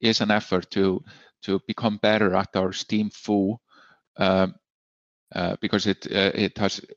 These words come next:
risen in importance, uh, once the game went free to play.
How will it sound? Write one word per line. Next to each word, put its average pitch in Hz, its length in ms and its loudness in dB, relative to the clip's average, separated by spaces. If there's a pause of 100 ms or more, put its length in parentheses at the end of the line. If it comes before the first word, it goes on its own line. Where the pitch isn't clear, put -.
risen 113 560 2
in 98 120 0
importance, 98 840 -6 (520)
uh, 87 300 -4
once 104 180 -6
the - 80 -6
game 95 200 -2
went 92 140 -8
free 95 140 -8
to - 100 -16
play. - 220 -10